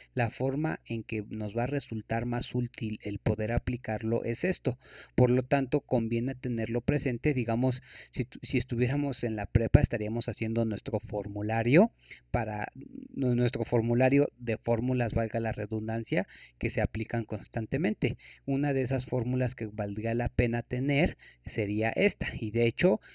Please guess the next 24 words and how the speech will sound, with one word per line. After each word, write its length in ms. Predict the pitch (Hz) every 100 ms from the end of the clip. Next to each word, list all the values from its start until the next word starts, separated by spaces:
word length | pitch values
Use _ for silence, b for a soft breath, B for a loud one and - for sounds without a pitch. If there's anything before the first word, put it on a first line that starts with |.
| B
en, 240 | - 113 110
eh, 140 | 113 - -
ahorita 540 | 104 107 107 165 180
lo 160 | 131 104
vamos 380 | 107 107 113
a 60 | 107
ocupar. 800 | 104 - - - 113 147 156 - _
<clears throat> 480 | 254 294 127 - - _ _ _ _
Vamos 360 | - 120 131 123
a 60 |
ocupar 360 | 123 - - 110
esta, 400 | 120 - 127 117 B B B
esta, 500 | 117 - 127 123 113 -
esta, 560 | 110 - 117 107 101
esta 340 | - 110 - 127
expresión 640 | 123 - 104 95 123 175 113
en 180 | 101
un 80 | 107
par 300 | - 98 98
de 80 | 104
ocasiones. 640 | 104 123 - 185 165 - - B B
Entonces, 320 | - 123 131
ahora 320 | 110 113 135
sí, 240 | 143 208